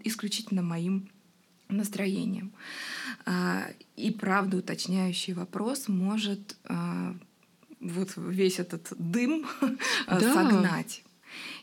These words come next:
Speaker 1: И, и, и вот отсюда у меня вопрос. То есть, получается, обозначить свои границы можно очень деликатно, просто через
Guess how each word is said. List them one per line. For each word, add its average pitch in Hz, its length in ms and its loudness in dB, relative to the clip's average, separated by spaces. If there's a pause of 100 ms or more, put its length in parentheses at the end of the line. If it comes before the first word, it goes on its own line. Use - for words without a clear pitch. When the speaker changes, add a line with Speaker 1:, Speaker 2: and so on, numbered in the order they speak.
(180)
Speaker 1:
И, 185 140 2
и, 190 320 -2
и 202 40 0
вот 190 140 0
отсюда 240 340 0
у 202 60 4
меня 165 220 -2
вопрос. - 420 -12
То - 120 -14
есть, - 120 -14
получается, 170 640 -4
обозначить 175 720 -2
свои 254 260 -2
границы 220 720 2 (540)
можно 185 400 2
очень 190 300 0
деликатно, 202 800 0 (520)
просто 220 440 -2
через 175 640 0